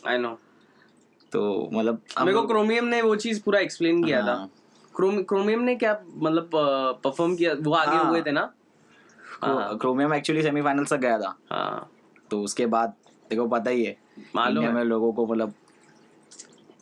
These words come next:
Speaker 1: पर it's
Speaker 2: या।
Speaker 1: really सरप्राइजिंग, आपको कहीं पे, कहीं, हर जगह पे थोड़ा बहुत पॉलिटिक्स दिख ही जाएगा।
Speaker 2: हाँ, ज़रूरी है।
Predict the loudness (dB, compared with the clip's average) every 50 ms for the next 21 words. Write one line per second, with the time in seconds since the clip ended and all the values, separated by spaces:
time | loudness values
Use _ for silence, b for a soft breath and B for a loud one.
0 | _ _ _ -8 -4 -2 -2 0 0 -2 0 0 0 2 2 2 2 2 2 2
1 | 2 0 -2 -4 -8 _ _ _ -14 -14 -14 -14 -16 -20 _ _ -12 -6 -4 -4
2 | -2 0 0 0 2 2 2 2 2 0 0 -2 -2 -4 0 0 0 0 0 -2
3 | -4 -2 -2 0 0 0 0 -2 -2 0 0 -2 0 0 2 2 2 2 0 -2
4 | -6 -4 -4 -2 -2 -2 -2 -2 -4 -4 -4 -2 -2 -2 -2 -2 -2 -4 -4 -4
5 | -2 -4 -2 -2 -2 -2 -2 -2 -4 -4 -4 -2 -2 -2 -2 -2 -4 -4 -6 -8
6 | -10 -12 -16 -20 -20 _ -20 -20 -18 -18 -20 -20 -20 -20 -20 -20 _ -16 -10 -4
7 | -2 0 0 0 0 0 0 0 0 -2 -4 -6